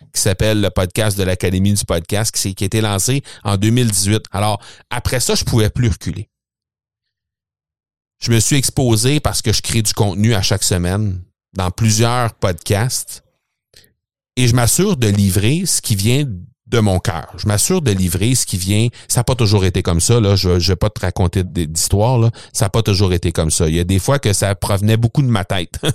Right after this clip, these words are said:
<laughs> Les, le contenu venait énormément de ma tête, surtout au début, parce que c'était plus difficile, parce que j'avais pas la structure et l'expérience que j'ai aujourd'hui. Et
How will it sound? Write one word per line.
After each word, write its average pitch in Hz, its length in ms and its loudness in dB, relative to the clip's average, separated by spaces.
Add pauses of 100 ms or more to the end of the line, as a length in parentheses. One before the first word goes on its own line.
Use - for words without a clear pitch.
(140)
<laughs> 117 300 -6
Les, 117 140 2
le 113 160 0
contenu 123 400 0
venait 110 240 2
énormément 110 500 2
de 113 60 0
ma 92 140 -2
tête, 107 360 -2 (200)
surtout 151 380 0
au 139 60 4
début, 110 400 2
parce - 220 -2
que 131 140 0
c'était - 180 0
plus 175 220 -2
difficile, 123 640 2 (420)
parce 110 200 -2
que 135 380 2
j'avais 107 300 2
pas 175 140 0
la 175 120 0
structure 131 560 0
et 117 60 2
l'expérience 104 640 0
que 98 120 0
j'ai 95 140 2
aujourd'hui. 95 640 0 (420)
Et 107 380 0